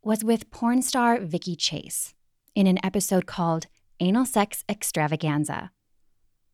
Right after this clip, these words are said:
As a seasoned adult performer, Vicky has had a lot of experience with anal sex, and she knows that it's almost always pretty different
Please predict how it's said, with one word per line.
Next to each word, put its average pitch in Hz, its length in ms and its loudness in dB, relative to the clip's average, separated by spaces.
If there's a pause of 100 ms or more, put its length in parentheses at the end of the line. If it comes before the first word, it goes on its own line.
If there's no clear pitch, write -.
(500)
As 208 160 0
a 208 60 2
seasoned 277 560 6
adult 175 340 -2
performer, 151 640 -4 (380)
Vicky 233 260 0
has 254 180 -4
had 175 140 -2
a 156 60 -2
lot 151 280 -2
of 165 80 -8
experience 151 760 0
with 175 160 0
anal 156 240 0
sex, - 460 -4 (280)
and 208 320 4
she - 240 4
knows 269 300 4
that 311 100 6
it's 277 140 4
almost 214 340 4
always 165 400 2
pretty 175 300 -2
different 226 600 2